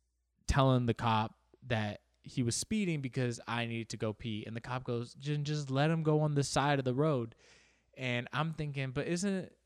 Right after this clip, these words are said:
but that's public indecency." I wasn't thinking that. I was nine. Um, and then my dad got the ticket. And then, uh, he was not, he was not thrilled 'cause he was going fast for me. Okay. That should be the next, uh, the next, uh,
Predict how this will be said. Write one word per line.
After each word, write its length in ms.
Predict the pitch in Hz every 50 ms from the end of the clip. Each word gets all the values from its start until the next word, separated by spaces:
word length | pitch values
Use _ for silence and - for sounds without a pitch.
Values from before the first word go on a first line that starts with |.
| - 160
but 180 | 151 165 160 151
that's 260 | 165 180 190 180 -
public 380 | - _ 185 185 170 175 170
indecency." 840 | 165 127 165 151 165 196 208 196 - 180 156 - 147 131 113 104 - _ _ _ _ _
I 100 | 117 120
wasn't 300 | 110 107 95 98 98 -
thinking 280 | 110 98 92 104 101 98
that. 220 | 98 95 101 - - _ -
I 140 | 104 113 120
was 360 | 110 110 110 107 101 101 101
nine. 720 | 98 95 104 117 120 104 90 95 101 95 90 85 87 90 98 - _ _ _ _ _ _ _
Um, 680 | - 120 120 113 110 107 107 104 104 101 101 98 98 98 - _ _ _ _ _ _
and 80 | 127 123
then 60 | 117
my 80 | 110 104
dad 160 | 98 95 90
got 120 | 87 90
the 60 | 98
ticket. 320 | - - 92 92 92 90 - _ _ _ - 120
And 160 | 110 107 107
then, 420 | 104 101 98 95 95 92 92 98 - - _
uh, 340 | - 101 95 92 92 92 92 92
he 100 | - 104
was 160 | 101 98 -
not, 300 | 104 98 90 87 90 - - _ _
he 100 | - -
was 140 | 160 175 175
not 180 | 190 190 175 -
thrilled 460 | 170 165 151 127 104 - - - - _ _ _ _ _
'cause 400 | - 135 117 117 110 113 - - - _ _
he 160 | _ - 151 160
was 100 | 175 170
going 240 | 180 190 185 170
fast 400 | 147 - - 147 151 147 - -
for 140 | - - 135
me. 300 | 120 120 107 98 92 - _ _ _ _ - - -
Okay. 220 | - 143 127 127 120 - - - - - _ _
That 140 | - 226 226
should 140 | - 233 202
be 100 | 220 214
the 100 | 180 180
next, 360 | 170 165 156 - - - -
uh, 220 | 156 139 139 135
the 100 | 127 135
next, 340 | 131 135 135 - - - -
uh, 460 | 147 135 127 123 120 117 113 113 110